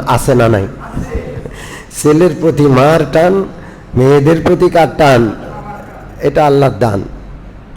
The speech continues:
তো মেয়েটা দেখতে শুনতে যেমন সুন্দরী, বাবার প্রতি তার মায়া মমতা, বাবারও তার প্রতি মায়া মমতা বেশি ছিল। যখন দেখতো বাবা শরাব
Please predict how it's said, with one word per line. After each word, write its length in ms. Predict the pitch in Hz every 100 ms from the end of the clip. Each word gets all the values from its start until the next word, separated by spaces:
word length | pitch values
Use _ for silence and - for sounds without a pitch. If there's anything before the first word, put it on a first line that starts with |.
| - - - - - - - - - - -
তো 80 | 151
মেয়েটা 400 | 190 254 240 220
দেখতে 460 | 165 202 - - 220
শুনতে 360 | 208 196 196
যেমন 260 | 160 151 139
সুন্দরী, 580 | 143 147 147 151 170 214 - - - - - - - - - -
বাবার 320 | 107 135 147 147 139
প্রতি 220 | 139 170
তার 220 | 151 135
মায়া 300 | 123 131 135
মমতা, 460 | 131 120 117 113 147
বাবারও 460 | 131 131 151 185
তার 220 | 214 180 139
প্রতি 300 | 147 143 135
মায়া 220 | 120 110
মমতা 380 | 110 104 - 107
বেশি 300 | 113 - - -
ছিল। 180 | 101 - - - - - - - - - 120
যখন 320 | 143 208 202
দেখতো 360 | 185 - -
বাবা 440 | 165 156 151 135 - - - - -
শরাব 340 | - 156 175